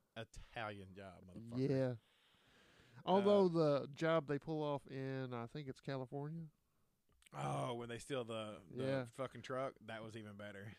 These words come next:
Speaker 2: Yeah, wasn't
Speaker 1: They
Speaker 2: it?
Speaker 1: blow the
Speaker 2: <laughs>
Speaker 1: whole fucking road off underneath the,
Speaker 2: I
Speaker 1: the
Speaker 2: thought it was
Speaker 1: big
Speaker 2: really fucking
Speaker 1: Yeah,
Speaker 2: good. <laughs>
Speaker 1: that's good. Yeah.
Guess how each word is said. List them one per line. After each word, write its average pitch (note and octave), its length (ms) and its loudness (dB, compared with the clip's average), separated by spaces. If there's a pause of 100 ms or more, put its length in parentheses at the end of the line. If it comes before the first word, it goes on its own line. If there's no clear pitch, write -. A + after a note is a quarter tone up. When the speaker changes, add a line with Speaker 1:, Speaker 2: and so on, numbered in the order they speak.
Speaker 2:
Yeah, C3+ 600 -2
wasn't C3 280 -2
Speaker 1:
They F3 120 -2
Speaker 2:
it? - 60 -4
Speaker 1:
blow F3+ 260 6
the A#2+ 120 -4
Speaker 2:
<laughs> - 0 -
Speaker 1:
whole B2 160 0
fucking B2+ 360 2
road A#2 200 -2
off A#2 180 -2
underneath B2 360 -4
the, A2+ 320 -4
Speaker 2:
I F3 100 2
Speaker 1:
the A3+ 60 2
Speaker 2:
thought A#3 160 2
it - 40 6
was F#3 80 4
Speaker 1:
big D#3 80 2
Speaker 2:
really F3+ 200 6
fucking G3+ 320 2
Speaker 1:
Yeah, A3+ 320 8
Speaker 2:
good. G#3+ 320 12
<laughs> - 40 -20
Speaker 1:
that's D#3 180 -4
good. C#3+ 240 -2 (720)
Yeah. F#2+ 140 -12